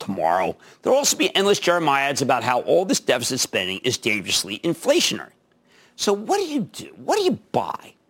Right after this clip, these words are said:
if you want some insurance against inflation or just general economic chaos? It's time-honored. You need some gold. That's why tonight we're going off the charts with the help of Carolyn Borodin. She's that brilliant technician who runs the Fibonacci Queen dot com website. She also happens to be one of my colleagues at Real Money dot com.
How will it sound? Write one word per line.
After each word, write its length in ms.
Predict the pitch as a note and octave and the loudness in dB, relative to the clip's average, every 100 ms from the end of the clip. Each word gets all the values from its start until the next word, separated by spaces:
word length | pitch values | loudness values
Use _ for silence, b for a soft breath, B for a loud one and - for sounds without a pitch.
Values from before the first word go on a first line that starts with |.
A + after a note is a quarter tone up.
| _ _ _ - | _ _ _ -6
if 80 | A#2 | 0
you 80 | D3+ | 2
want 160 | D#3 | 2
some 160 | - C#3 | 2 0
insurance 500 | B2 - D3+ D#3 - | 0 0 2 2 0
against 300 | C3 A2+ - | -2 -4 -4
inflation 640 | G#2 - A2 B2+ - B2+ D3+ b - | -8 -8 -4 -2 -2 -4 -6 b -2
or 120 | C#3+ | 0
just 280 | C#3+ D#3 - | 0 -2 0
general 260 | C#3+ C3+ | 0 2
economic 520 | B2+ - B2+ G#2 G2 - | 0 0 0 -2 -4 -14
chaos? 640 | - - C3+ - - - - _ _ - _ _ _ _ _ _ | -6 -2 -2 -4 -10 -12 -14 _ _ -12 _ _ _ _ _ _
It's 120 | - | -12
time-honored. 600 | - B2 A#2 A#2+ G#2+ E2 _ _ _ _ _ - | -2 0 2 2 0 -6 _ _ _ _ _ -12
You 100 | G2+ | -8
need 160 | F#2+ | -6
some 160 | - - | -8 -8
gold. 320 | D#2 D2+ - _ _ _ B B B | -14 -16 -18 _ _ _ B B B
That's 160 | - C3 | -2 0
why 100 | A3 | 0
tonight 260 | - F#3 | 0 0
we're 80 | F3 | 2
going 200 | D3+ C#3+ | 2 2
off 120 | B2+ | 0
the 80 | - | -2
charts 340 | G3+ F2+ - - | -6 -6 -8 -10
with 80 | G#2+ | -2
the 40 | |
help 140 | B2+ A2 | -2 -2
of 80 | - | -4
Carolyn 320 | A2+ G#2 B2+ | -2 0 0
Borodin. 320 | C#3+ A#2 E2 | 0 0 -2
She's 160 | - E3+ | -2 -2
that 180 | C#3 | -2
brilliant 280 | - D3 F#3 | 0 0 2
technician 480 | - - G#2+ - G2+ B B | 0 -4 -4 -6 -8 B B
who 100 | - | 0
runs 160 | E3+ D3 | 0 0
the 60 | A#2 | -2
Fibonacci 500 | E3+ F3 D#3 - D3 | 0 2 0 -2 -4
Queen 220 | - A#2+ | -2 0
dot 180 | A2+ A2+ | 0 0
com 240 | G#2+ G#2 | -2 -2
website. 360 | F2 - A#2+ - | -4 -2 -4 -4
She 220 | - - | -10 -8
also 180 | - F4+ | -2 0
happens 200 | F4 A#3+ | 2 0
to 40 | |
be 80 | B3 | 0
one 140 | G#3 G#3 | 0 2
of 60 | |
my 100 | G3 | 0
colleagues 580 | - - C4 D#4 A#2+ A2+ | -2 0 2 2 0 -4
at 100 | - | -2
Real 140 | D3+ | 0
Money 220 | D#3 D#3+ D#3+ | 2 2 2
dot 180 | D#3 | 0
com. 260 | - D4 - | 0 -2 -2